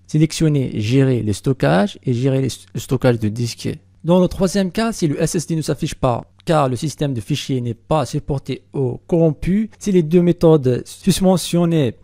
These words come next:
ne fonctionnent pas dans votre cas, nous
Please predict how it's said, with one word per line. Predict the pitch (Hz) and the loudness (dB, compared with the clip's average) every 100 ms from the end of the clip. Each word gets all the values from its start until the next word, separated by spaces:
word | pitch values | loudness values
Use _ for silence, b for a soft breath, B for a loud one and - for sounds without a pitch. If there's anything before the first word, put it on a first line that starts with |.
| _ | _
ne | 143 | -4
fonctionnent | 131 180 - 175 160 | 0 0 0 -2 -2
pas | - 147 123 | 2 2 2
dans | 135 127 | 0 0
votre | 135 127 127 120 | -2 -2 -6 -6
cas, | - 156 175 170 | -2 0 0 -4
nous | 135 156 226 | -4 0 0